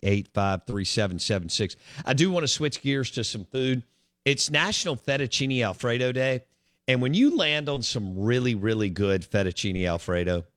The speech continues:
and whether they throw some chicken on it or, you know, some scallops or some shrimp or whatever it is, or, or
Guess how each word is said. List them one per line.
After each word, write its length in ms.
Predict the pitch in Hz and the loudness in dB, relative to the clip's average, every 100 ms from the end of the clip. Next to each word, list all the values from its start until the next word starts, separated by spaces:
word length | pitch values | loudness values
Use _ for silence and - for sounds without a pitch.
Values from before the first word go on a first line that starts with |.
| _ _ _ _ _ _ _ _ _ | _ _ _ _ _ _ _ _ _
and 140 | 123 135 | 0 2
whether 240 | 151 151 | 2 2
they 140 | 135 120 | 0 -2
throw 240 | 139 135 | -2 -4
some 200 | - 113 | -4 -4
chicken 440 | - 131 120 123 | -2 -2 0 -2
on 200 | 113 110 | 0 0
it 180 | 107 104 - _ _ _ _ _ - | -2 -4 -10 _ _ _ _ _ 0
or, 560 | 107 107 101 95 92 - | 2 4 2 0 -2 -6
you 100 | 113 | -2
know, 280 | 107 87 85 - _ - | -2 -2 -4 -10 _ -6
some 200 | 117 101 | -4 -2
scallops 840 | - 120 110 107 104 - - - - | -2 -2 0 -2 -4 -6 -10 -12 -6
or 460 | 92 92 90 87 - _ | -2 0 0 -2 -8 _
some 240 | - 110 | -6 -4
shrimp 680 | 98 - 123 113 107 104 - - | -4 -4 -2 -2 -2 -4 -8 -8
or 100 | 95 | -2
whatever 380 | 104 107 98 90 | 0 0 0 0
it 60 | |
is, 420 | 90 85 78 - - | 2 0 0 -4 -2
or, 160 | 127 151 | -2 0
or 200 | 147 | -2